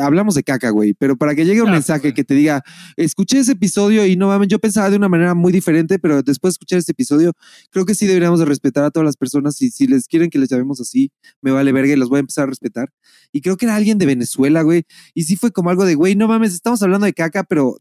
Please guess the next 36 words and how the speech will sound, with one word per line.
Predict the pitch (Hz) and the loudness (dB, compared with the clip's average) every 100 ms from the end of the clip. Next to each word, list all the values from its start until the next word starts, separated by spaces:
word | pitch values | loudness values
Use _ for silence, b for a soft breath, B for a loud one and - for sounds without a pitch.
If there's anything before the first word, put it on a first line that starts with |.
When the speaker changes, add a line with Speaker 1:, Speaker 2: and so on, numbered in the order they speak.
| - | -6
Speaker 1:
neta | 160 151 180 | -4 -2 -4
también | - 135 147 170 | -4 -2 0 0
al | 175 135 | 0 0
mismo | 143 180 185 | 0 0 0
tiempo | 190 165 170 | 0 0 2
Speaker 2:
Sí, | 247 | 0
o | |
sea, | 202 233 | 0 -4
eh, | 226 208 214 | -4 -4 -2
Speaker 1:
a, | |
logramos | 277 277 143 165 180 170 | 0 2 2 0 0 0
hacer | 165 | 0
Speaker 2:
está | 180 226 | 0 2
Speaker 1:
que | |
la | 160 | 2
Speaker 2:
todo | 139 | 0
Speaker 1:
gente | 165 196 | -2 0
Speaker 2:
como | 185 | 0
Speaker 1:
agarre | 170 160 175 | 0 0 -2
el | 170 | -2
pedo | 180 | 0
de | 180 | 2
cierta | 175 190 | 0 2
Speaker 2:
escondido | 214 | 0
Speaker 1:
manera, | 220 190 | 0 -2
güey. | 127 | -2
Speaker 2:
detrás | 175 175 | -4 -4
del | 196 190 | -2 -2
mantel | 156 151 143 127 151 156 165 | -2 -4 -4 -6 -4 -2 -2
de | 165 131 | -4 -6
que | 135 135 127 | -6 -6 -6
hablamos | 120 127 147 165 151 | -6 -6 -4 -4 -4
de | 127 | -6
caca. | 156 202 127 | -4 -4 -2
Speaker 1:
<laughs> | 302 - - - | -6 -6 -10 -10
Sí. | - - | -8 -8